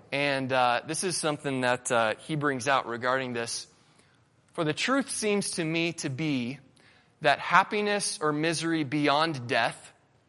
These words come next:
simply in themselves, are not even religious subjects at all. A man who believes in them will, of course, be prudent to seek the one and avoid the other.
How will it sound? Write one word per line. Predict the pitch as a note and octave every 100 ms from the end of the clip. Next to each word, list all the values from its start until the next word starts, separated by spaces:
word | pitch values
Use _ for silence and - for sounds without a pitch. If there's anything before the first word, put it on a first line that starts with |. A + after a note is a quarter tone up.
| _
simply | - - G3+ A3+ A3 G#3+
in | G3+ F3+ F3
themselves, | D3+ C#3+ F#3+ F#3 A#2+ A#2+ C3+ - - - - -
are | C3
not | D3 F3 F3+
even | F3+ E3
religious | D3+ C#3 D3 E3 F3 C#3+
subjects | - A#2 A2 A#2 A#2+ - - -
at | D#3
all. | F3+ D#3 - - _ _ _ - - - -
A |
man | C#3+ E3+ F#3+
who | G3+
believes | F3 E3 E3+ G3 F3
in | D#3+
them | D#3 D#3 E3+
will, | E3
of | C#3+ -
course, | - G3 -
be | F3
prudent | D3+ - F#3 A3 F#3+ -
to | - D#3+
seek | - G3+ A#3 F3+
the | D#3
one | C#3+ G#3+ G3+ C#3 F3 G3 - - -
and | D#3+ F3
avoid | C#3+ A#2+ D3+ F#3 F#3+
the | E3+ F3+
other. | G3 A#3 B2+